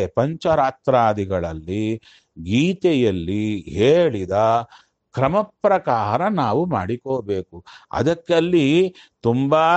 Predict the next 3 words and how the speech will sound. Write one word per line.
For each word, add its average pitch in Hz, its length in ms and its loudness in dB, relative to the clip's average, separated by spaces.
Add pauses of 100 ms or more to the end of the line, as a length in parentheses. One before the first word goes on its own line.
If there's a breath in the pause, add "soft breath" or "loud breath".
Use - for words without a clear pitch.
(140)
ಬೇರೆಯವರ 165 840 4 (200)
ಪ್ರಭಾವ 151 540 2
ಇರುತ್ತಾದ್ದರಿಂದ 135 960 0